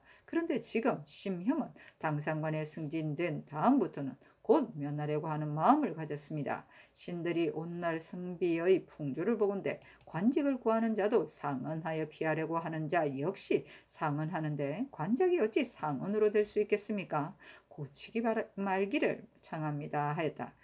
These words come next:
정은 조원기도 홍약충과 한정의 일에 대하여 아뢰니 전교하기를. 홍약충은 개정하며 한정은 가까운 노의 수령을 제수하겠다.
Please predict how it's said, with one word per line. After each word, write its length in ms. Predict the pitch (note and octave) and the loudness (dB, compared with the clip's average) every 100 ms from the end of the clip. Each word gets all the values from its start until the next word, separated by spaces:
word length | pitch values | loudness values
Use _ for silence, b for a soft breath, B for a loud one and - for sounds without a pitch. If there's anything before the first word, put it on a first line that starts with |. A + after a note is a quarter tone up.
| B B | B B
정은 340 | - E3 D#3+ | -8 -4 -6
조원기도 920 | D3+ C#3+ D3+ F#3+ D#3 E3+ E3 A3 D3+ - | -4 -2 0 2 0 -2 -2 0 0 -2
홍약충과 720 | F3 D#3 E3 D#3 - E3+ E3 | -6 -4 -4 -6 -6 0 0
한정의 640 | D#3+ - E3 D3 G3 A#3+ D#3+ | 0 -4 -2 0 2 2 2
일에 300 | F3+ G#3+ F#3 | 2 2 2
대하여 400 | F#3 F3+ F3+ F3+ | 0 0 0 0
아뢰니 340 | D3+ E3 D3+ - B B | -2 -4 -4 -8 B B
전교하기를. 880 | - D3+ C#3+ D3+ D3 - D#3 - - b b b - | -6 -4 -4 -4 -2 -2 -4 -4 -10 b b b -6
홍약충은 720 | G3+ G3 B3 B3 E4+ E4+ D3+ | -4 0 -2 -4 -6 -4 -4
개정하며 540 | D#3 D3 D#3+ F#3+ D3+ - | -4 -4 -2 -2 -2 -6
한정은 580 | - D#3 D#3 A3 A3+ D3 | -6 -4 0 0 0 -2
가까운 640 | D3 C#3 - G3+ C#4+ C4+ | -4 -4 0 0 2 -2
노의 400 | D3+ D3 A3 G#3 | -2 0 2 0
수령을 420 | - - F3 C#4 | -2 -6 -2 -2
제수하겠다. 920 | C#4 D3 D3 A3+ A3+ - E3 - - | -2 -6 -6 -4 -4 -6 -6 -4 -4